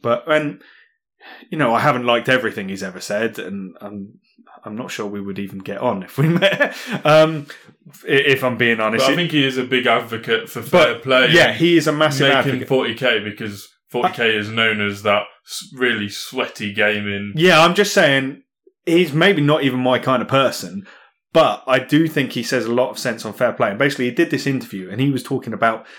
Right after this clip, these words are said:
Speaker 1: the standard of fair play he holds himself to. And, like, he gave an example of where he played a rule wrong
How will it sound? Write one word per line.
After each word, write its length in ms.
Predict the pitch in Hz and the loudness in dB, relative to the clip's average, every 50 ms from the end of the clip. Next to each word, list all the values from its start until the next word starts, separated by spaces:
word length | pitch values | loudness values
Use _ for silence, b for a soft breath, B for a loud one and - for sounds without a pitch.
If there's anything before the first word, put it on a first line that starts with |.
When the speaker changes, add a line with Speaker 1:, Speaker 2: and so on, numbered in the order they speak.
| B B | B B
Speaker 1:
the 60 | - 120 | -12 -8
standard 340 | - - 135 131 123 120 | -4 -2 -2 -2 0 -2
of 100 | 120 117 | -4 -2
fair 220 | - - 131 120 117 | 0 0 0 0 0
play 300 | 117 - 120 113 113 117 | -2 -2 0 0 0 -4
he 380 | - - - - - 175 185 143 | -6 -12 -12 -4 -2 0 0 0
holds 320 | - 117 101 98 98 - - | -2 -2 -4 -4 -6 -10 -14
himself 440 | 101 101 - - 95 92 92 - - | -14 -14 -12 -12 -12 -12 -14 -14 -14
to. 280 | - - - 120 135 135 B B B B B B B B B B B B - | -16 -14 -12 -12 -14 -14 B B B B B B B B B B B B -2
And, 180 | 147 131 131 | 0 2 2
like, 140 | 131 131 127 | 2 2 2
he 100 | - 175 156 | 0 0 2
gave 220 | 151 143 131 127 | 4 4 2 2
an 80 | 123 120 | 0 -4
example 540 | 120 117 - 127 117 117 107 110 - 120 120 | -6 -4 -2 0 0 0 0 -2 -4 -6 -4
of 80 | 110 | 0
where 140 | 120 123 117 | 2 0 0
he 240 | 113 - 147 143 135 | 0 0 -2 -2 -2
played 640 | 135 - - 135 131 120 117 110 107 110 104 - - _ - | -2 -4 0 0 2 2 2 0 -2 -6 -10 -14 -18 _ -8
a 380 | 117 107 110 110 110 107 110 - - 185 | -6 -4 -4 -4 -4 -6 -8 -12 -16 -16
rule 340 | 123 113 123 139 139 127 | -8 0 2 2 2 2
wrong 380 | 113 113 127 120 101 95 95 95 | 2 0 0 0 0 -2 -6 -10